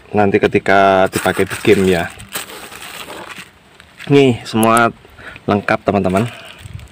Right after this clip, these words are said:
Sudah ada di sini. Oke.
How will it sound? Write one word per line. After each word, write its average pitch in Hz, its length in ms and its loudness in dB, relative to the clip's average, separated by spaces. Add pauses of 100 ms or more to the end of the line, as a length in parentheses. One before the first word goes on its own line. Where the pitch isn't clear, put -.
(340)
Sudah 90 320 -4
ada 92 160 0
di 95 80 -2
sini. 101 400 -2 (1800)
Oke. 110 400 -2